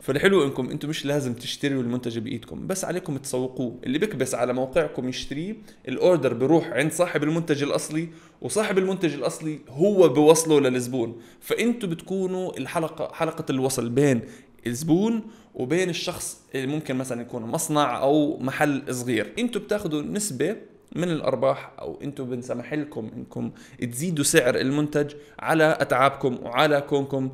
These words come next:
انكم صل-، صلة الحلقة. بشكل عام الفلوس رح تجيكم ان شاء الله انها فلوس حلال، لانه انتوا عم بتوصلوا الزبون للشخص اللي بده يبيع المنتج،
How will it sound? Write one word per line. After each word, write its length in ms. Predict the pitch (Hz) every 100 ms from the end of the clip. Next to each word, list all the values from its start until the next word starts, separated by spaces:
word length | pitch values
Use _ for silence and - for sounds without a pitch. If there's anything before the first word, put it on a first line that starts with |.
| -
انكم 340 | 135 120 127
صل-، 280 | 123 131 127 -
صلة 300 | - 147 135
الحلقة. 380 | 123 - - -
بشكل 300 | - 208 196
عام 260 | 160 185 - - - -
الفلوس 380 | 139 139 170 156
رح 100 | 147
تجيكم 600 | 143 139 156 147 143 143
ان 60 | 120
شاء 220 | - 139
الله 340 | 131 127 113 87
انها 160 | 120
فلوس 720 | 117 - 131 131 - - - _
حلال، 440 | - 120 143 156 151
لانه 460 | - 139 127 127
انتوا 440 | 127 123 127 127 -
عم 220 | 127 127
بتوصلوا 580 | 127 127 135 - 123 113
الزبون 720 | 131 135 160 160 165 160 -
للشخص 340 | - 139 156 -
اللي 100 | 123
بده 160 | 120
يبيع 280 | 123 120 120
المنتج، 480 | 120 117 117 120 113